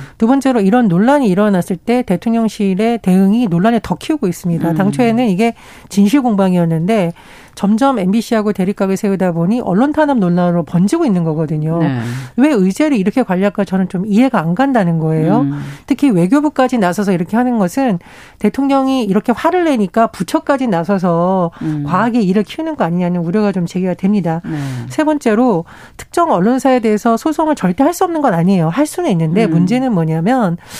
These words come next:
Speaker 1: 제가 언론계를 좀 취재를 해보면 엠비씨뿐만 아니라 다른 방송국이나 다른 신문사들도 많이 보도를 했단 말이죠.
Speaker 2: 네.
Speaker 1: 심지어 외신도 했습니다.
Speaker 2: 음.
Speaker 1: 그런데 왜 엠비씨를 상대로 이렇게 하는 걸까? 이거는
Speaker 2: 음.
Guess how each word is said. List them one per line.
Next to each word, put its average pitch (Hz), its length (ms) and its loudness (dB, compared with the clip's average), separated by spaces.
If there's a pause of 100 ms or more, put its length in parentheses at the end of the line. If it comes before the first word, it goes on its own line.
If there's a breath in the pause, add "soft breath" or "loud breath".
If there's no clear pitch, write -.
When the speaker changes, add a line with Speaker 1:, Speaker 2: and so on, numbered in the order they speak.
(220 loud breath)
Speaker 1:
제가 233 160 2
언론계를 254 380 2
좀 220 140 -2
취재를 277 360 0
해보면 220 500 0 (380 loud breath)
엠비씨뿐만 330 600 0
아니라 294 200 0
다른 240 300 -2
방송국이나 254 600 0
다른 190 260 0
신문사들도 294 580 -2
많이 180 220 0
보도를 196 340 -2
했단 381 260 -2
말이죠. 165 440 -2
Speaker 2:
네. 165 340 2 (320 loud breath)
Speaker 1:
심지어 330 320 -2
외신도 233 460 2
했습니다. 185 600 0 (120)
Speaker 2:
음. 156 320 -4
Speaker 1:
그런데 294 220 2
왜 294 220 0
엠비씨를 262 400 2
상대로 240 360 0
이렇게 175 240 -4
하는 240 200 -2
걸까? 175 340 -2
이거는 262 420 0
Speaker 2:
음. 139 80 -10